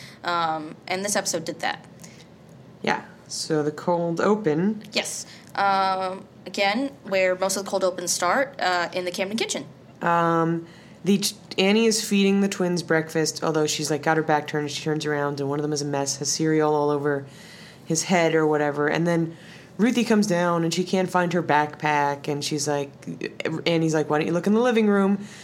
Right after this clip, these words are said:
Speaker 2: And Ruthie's like, "It's better when you look," and just, like, being a pain in the ass. And then Simon comes down and harasses Annie
Speaker 1: About
Speaker 2: as well
Speaker 1: sh-
Speaker 2: about his blue shirt because he needs to wear it because Dina is wearing her blue shirt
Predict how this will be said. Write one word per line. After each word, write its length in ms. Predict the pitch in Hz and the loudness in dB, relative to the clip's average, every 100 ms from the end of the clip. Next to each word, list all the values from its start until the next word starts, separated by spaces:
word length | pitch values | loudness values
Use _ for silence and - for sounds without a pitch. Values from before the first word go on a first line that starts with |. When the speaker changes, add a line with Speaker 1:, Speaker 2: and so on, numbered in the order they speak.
| - - | -20 -6
Speaker 2:
And 100 | 175 | -2
Ruthie's 280 | 175 175 165 | 0 2 2
like, 140 | 160 | 0
"It's 120 | 160 | -2
better 320 | - 175 196 202 | -2 0 4 4
when 220 | 202 196 | 4 4
you 160 | 208 | 4
look," 340 | 175 151 151 151 | 4 4 2 0
and 80 | 160 | -2
just, 160 | 160 | 0
like, 160 | 160 160 | -2 0
being 160 | 156 | -2
a 60 | 165 | -2
pain 200 | 165 170 | -2 -2
in 100 | 180 | 0
the 120 | 175 | 0
ass. 400 | 156 147 147 - | 0 0 0 0
And 100 | 151 | 0
then 140 | 156 196 | 0 2
Simon 400 | 214 214 202 196 | 4 4 4 2
comes 220 | 180 160 | 0 0
down 280 | 165 160 160 | 2 2 2
and 120 | 151 | 2
harasses 720 | 156 151 151 151 156 147 147 - - - - - - | 2 4 2 2 0 0 -4 -8 -18 -18 -18 -14 -2
Annie 460 | 170 165 160 156 160 | 2 4 4 2 0
Speaker 1:
About 60 | |
Speaker 2:
as 100 | 156 | 0
well 420 | 151 185 175 175 170 | 4 4 4 2 2
Speaker 1:
sh- 60 | |
Speaker 2:
about 460 | - 151 147 147 - | 2 4 4 2 -2
his 220 | 151 135 | -4 -4
blue 320 | 135 147 147 | -4 -2 -2
shirt 480 | 135 - 254 247 233 | -2 0 2 2 0
because 240 | 190 170 | -2 -2
he 100 | 156 | -2
needs 220 | 151 151 - | -2 -4 -4
to 100 | 135 | -2
wear 280 | 143 151 | 0 0
it 100 | 156 | 0
because 220 | 151 143 131 | -4 -6 -4
Dina 240 | 160 165 | -2 0
is 200 | 160 135 | -2 -4
wearing 220 | 139 139 | -6 -6
her 160 | 151 240 | -2 0
blue 220 | 233 247 | 2 2
shirt 420 | 208 233 220 214 | 2 4 4 2